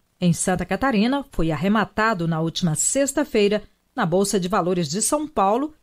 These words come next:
pelo Grupo C C R S A, antiga Companhia de Concessões Rodoviárias. O Grupo C C R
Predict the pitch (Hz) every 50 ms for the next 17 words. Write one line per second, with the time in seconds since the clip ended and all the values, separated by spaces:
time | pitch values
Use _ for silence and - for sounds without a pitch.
0 | _ - 220 214 190 180 160 147 185 226 254 247 262 220 202 - - - - -
1 | 277 285 - - - 262 190 180 190 208 214 190 196 196 202 202 - - 220 208
2 | 202 202 185 - - _ _ _ _ _ _ _ - 311 311 262 - - - 233
3 | 220 233 226 226 226 220 220 - 240 190 180 190 196 185 175 - - 233 226 -
4 | 226 180 160 - - 196 190 202 202 - 185 185 175 202 185 220 202 160 147 -
5 | - - - - - - - - _ _ _ _ _ _ _ - 165 160 180 190
6 | 208 208 - - 185 165 - - - - 269 285 - - 302 254 208 185 190 214
7 | 226 247 285 -